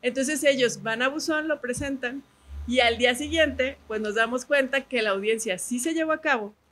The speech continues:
no tomaron en cuenta ni lo que hizo el Congreso, ni los argumentos que fueron presentados, puesto que, este,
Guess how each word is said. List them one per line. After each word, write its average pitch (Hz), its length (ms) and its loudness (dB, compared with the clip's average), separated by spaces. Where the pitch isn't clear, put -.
no 247 220 -2
tomaron 320 380 2
en 285 120 -2
cuenta 262 400 -2
ni 214 220 -6
lo 196 160 -6
que 202 140 -4
hizo 233 200 -6
el 302 80 -10
Congreso, 277 540 -6
ni 240 140 0
los 240 160 -2
argumentos 220 500 -6
que 269 120 -10
fueron 240 260 -6
presentados, 262 720 -2
puesto 247 440 -2
que, 254 420 -2
este, 214 640 -4